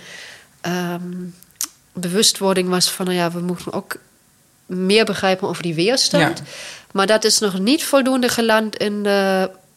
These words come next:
Speaker 1: marketingliteratuur en de marketingwereld. Dus dat vind ik een heel mooie uitdaging om daarover na te denken van, ja, hoe verschilt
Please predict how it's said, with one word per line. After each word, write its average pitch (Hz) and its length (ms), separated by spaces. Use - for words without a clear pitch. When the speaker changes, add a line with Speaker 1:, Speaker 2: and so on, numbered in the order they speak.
Speaker 1:
marketingliteratuur 196 1160
en 180 60
de 175 60
marketingwereld. 175 960
Dus - 180
dat 220 160
vind 214 220
ik 208 100
een 202 80
heel 208 220
mooie 202 280
uitdaging 185 520
om 185 100
daarover 180 320
na 170 200
te 170 120
denken 170 220
van, 180 140
ja, 175 160
hoe 196 120
verschilt 196 520